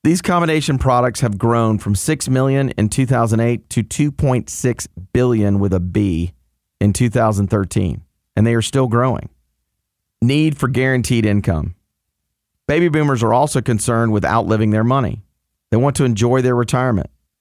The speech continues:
but they also don't want to run out of funds. The industry responded to these fears by offering a variety of products with guaranteed lifetime income. These products include variable and indexed annuities with guaranteed living benefit riders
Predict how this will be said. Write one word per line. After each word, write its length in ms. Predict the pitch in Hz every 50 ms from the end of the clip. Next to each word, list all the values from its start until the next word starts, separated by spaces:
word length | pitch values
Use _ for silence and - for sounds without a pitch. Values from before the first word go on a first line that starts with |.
| _ _ -
but 140 | 101 131 117
they 120 | 135 139
also 260 | 143 170 175 - 151
don't 200 | 123 131 131 131
want 100 | 131 123
to 40 | 113
run 200 | 113 120 127 127
out 120 | 123 127
of 80 | 127 120
funds. 520 | - - 135 151 156 104 - - - - _ _ _ _ _ _ _ _ _ -
The 100 | 113 - -
industry 460 | - 170 185 196 185 - - 131 120
responded 680 | 107 107 110 - - - - 135 147 151 143 123 104 -
to 100 | - 117
these 240 | 110 107 104 -
fears 380 | - - 107 101 101 101 101 92
by 180 | - 101 98 - -
offering 360 | - 131 139 135 127 113 104
a 60 | 101
variety 520 | 92 98 107 110 120 135 156 175 175 151 120
of 100 | 107 -
products 540 | - 120 101 101 101 107 - - - - _ _ _ _ -
with 200 | - 113 104 95
guaranteed 500 | 92 117 120 123 131 127 - 135 131 113
lifetime 400 | 113 113 117 - - 127 127 139
income. 380 | 147 180 196 - 98 78 73 _ _ _ _ _ _ _ _ _ _ _ _ -
These 180 | 113 131 120
products 400 | - - 135 127 127 131 120 -
include 360 | 120 107 - - 123 117 110 98
variable 540 | 92 110 107 120 131 123 131 135 135 - - -
and 160 | 110 110 101 -
indexed 420 | - 117 123 117 123 117 110 - -
annuities 460 | 113 107 104 107 110 110 110 110 95
with 200 | 95 95 85 85
guaranteed 640 | 87 113 117 127 135 135 117 - 139 127 127 107
living 400 | 98 98 104 117 117 120 113 113
benefit 460 | 101 101 - 113 123 123 113 - 98 -
riders 540 | - 85 80 76 69 55 69 78 - -